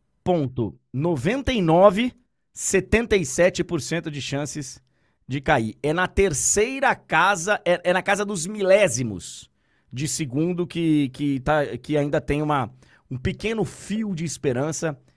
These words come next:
e é mesmo um pequeno fio de esperança para o Coritiba. América Mineiro já rebaixado,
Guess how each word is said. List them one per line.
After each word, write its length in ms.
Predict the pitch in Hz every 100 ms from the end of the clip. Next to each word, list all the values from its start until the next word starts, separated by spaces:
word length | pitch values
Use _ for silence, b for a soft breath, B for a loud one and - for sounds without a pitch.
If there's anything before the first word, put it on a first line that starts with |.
| _
e 120 | - 175
é 80 |
mesmo 380 | 156 160 160 127
um 80 | 147
pequeno 440 | 151 - 139 151
fio 200 | 135 147
de 60 | 139
esperança 500 | - 127 139 143 131 b b b
para 180 | 131 143
o 40 |
Coritiba. 560 | 135 151 131 - 104 92
América 400 | 107 127 139 135
Mineiro 380 | 120 110 107 110
já 360 | 113 170 214 139
rebaixado, 680 | 151 170 - 135 143 151